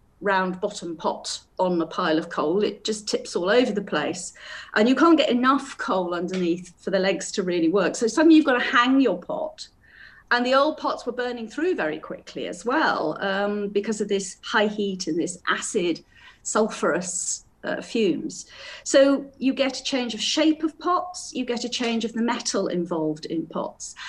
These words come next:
and you also get a much higher throughput of pots. People have to keep replacing them,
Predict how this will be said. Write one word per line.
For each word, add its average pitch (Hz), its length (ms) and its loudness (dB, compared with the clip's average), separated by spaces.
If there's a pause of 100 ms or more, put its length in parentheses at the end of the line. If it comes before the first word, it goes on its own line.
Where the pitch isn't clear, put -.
(140)
and 226 160 4
you 240 80 2
also 247 300 6
get 226 220 2
a 220 60 2
much 226 260 0
higher 214 260 0
throughput 302 720 4
of 165 160 -10
pots. - 260 -6
People 226 260 -4
have 233 200 -4
to 208 60 -12
keep - 220 -4
replacing 185 680 -2
them, 151 180 -8